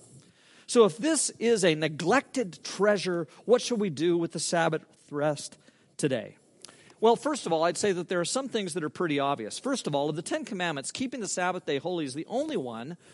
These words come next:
not specifically restated in the New Testament as something to keep. I don't know if you're aware of that. It's pretty easy to find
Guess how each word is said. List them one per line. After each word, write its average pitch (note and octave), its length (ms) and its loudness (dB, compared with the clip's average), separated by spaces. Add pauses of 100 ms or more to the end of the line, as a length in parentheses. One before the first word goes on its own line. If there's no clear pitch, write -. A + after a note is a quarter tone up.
(120)
not A3+ 260 2
specifically A3+ 680 -4
restated E3 580 -4
in D3+ 60 -10
the D3+ 80 -10
New D3+ 100 -8
Testament C#3 440 -8
as B2+ 80 -12
something C3+ 300 -12
to A#2 60 -12
keep. B2+ 320 -10 (220)
I G#3 80 -2
don't C4+ 80 -8
know C#4+ 60 -2
if - 80 -10
you're C#4 100 -2
aware C#4 240 2
of A3 80 -6
that. A2 240 -4 (1900)
It's G3 140 2
pretty D#4 240 0
easy B3+ 240 0
to G3 60 -4
find G#3 320 -2